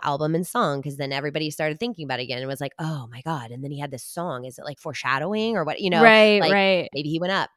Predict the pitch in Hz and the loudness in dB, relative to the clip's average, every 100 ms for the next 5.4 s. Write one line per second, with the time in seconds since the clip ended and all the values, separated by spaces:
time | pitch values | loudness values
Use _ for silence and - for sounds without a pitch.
0 | _ - - - 190 180 185 180 180 175 | _ -20 -16 -2 2 4 2 2 2 2
1 | 165 196 - - 208 190 170 151 - 233 | 2 0 0 2 4 4 4 2 2 4
2 | 208 151 156 208 262 - 175 - 143 190 | 4 4 2 2 2 -2 -6 -2 -2 -2
3 | 123 120 - - 143 139 131 131 131 - | -6 -8 -8 -6 -4 -4 -4 -6 -6 -6
4 | 123 131 135 127 131 123 127 123 117 120 | -8 -8 -8 -6 -8 -6 -6 -8 -10 -10
5 | 151 - 202 | -8 -4 -4